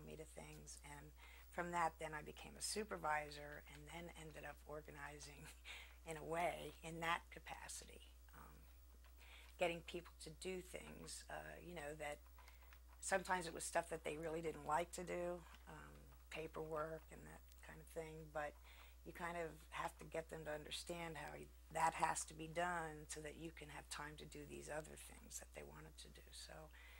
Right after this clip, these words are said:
I guess some of the natural things I'm talking about were from birth and, and helping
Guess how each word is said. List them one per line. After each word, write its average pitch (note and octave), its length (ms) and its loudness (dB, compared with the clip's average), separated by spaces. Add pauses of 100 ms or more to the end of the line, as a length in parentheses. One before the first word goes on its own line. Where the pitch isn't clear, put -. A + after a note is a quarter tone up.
(840)
I F#3+ 60 10
guess G3+ 200 10
some A3+ 220 10
of G#3 120 8
the G3 80 10
natural F#3 460 10
things F3+ 300 0
I'm D#3+ 160 4
talking D#3+ 440 4
about D#3 280 2
were D3+ 140 -2
from C#3+ 400 -2
birth C#3+ 400 2
and, - 80 -4 (720)
and D3 200 -4
helping D#3 340 -4